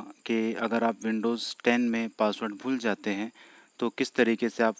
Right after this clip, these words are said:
वापस लॉगिन कर सकते हैं पासवर्ड रीसेट करने के बाद।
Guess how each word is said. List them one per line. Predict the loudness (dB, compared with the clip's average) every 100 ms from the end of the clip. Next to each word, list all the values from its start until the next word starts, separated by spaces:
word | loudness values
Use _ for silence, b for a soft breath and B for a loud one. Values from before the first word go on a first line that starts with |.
| -2
वापस | -2 -2 -6 -6
लॉगिन | -4 -4 -2 -4
कर | -2 -4
सकते | -4 -8 -10 -10
हैं | -10 -4
पासवर्ड | -4 -2 -4 -6
रीसेट | -6 -6 -6
करने | -6 -6 -6
के | -4 -4
बाद। | -4 -8